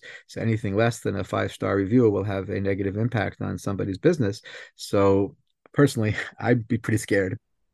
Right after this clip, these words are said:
about getting involved in reviews because it's hard to be balanced given the cultural expectations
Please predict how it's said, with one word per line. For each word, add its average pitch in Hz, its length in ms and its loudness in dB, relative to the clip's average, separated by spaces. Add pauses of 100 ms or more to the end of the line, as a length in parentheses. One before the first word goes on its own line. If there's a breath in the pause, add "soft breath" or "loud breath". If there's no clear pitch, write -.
(320)
about 101 160 -6
getting 101 280 -2
involved 98 440 -2
in 98 60 -4
reviews 98 420 0
because 101 440 0 (340 loud breath)
it's - 140 -4
hard 131 380 6
to - 80 -10
be 101 140 0
balanced 107 400 -2 (160)
given 113 240 4
the 101 80 -2
cultural 110 400 0
expectations 98 720 -2